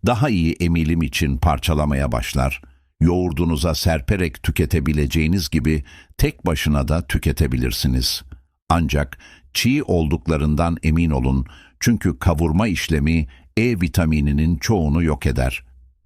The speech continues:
Her şeyi değiştiren on dakikalık gece ritüeli. Artık dört besini biliyorsunuz.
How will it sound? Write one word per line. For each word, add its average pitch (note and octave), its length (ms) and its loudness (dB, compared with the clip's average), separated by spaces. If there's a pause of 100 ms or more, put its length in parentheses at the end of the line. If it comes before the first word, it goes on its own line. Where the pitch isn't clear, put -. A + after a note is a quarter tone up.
(160)
Her G#2 180 2
şeyi E2+ 360 0
değiştiren D#2 720 0
on A#2+ 240 2
dakikalık D#2 640 -2
gece D2 300 0
ritüeli. A#1+ 540 -4 (380)
Artık - 400 -2
dört F#2 260 -2
besini D2 360 0
biliyorsunuz. C2 720 -2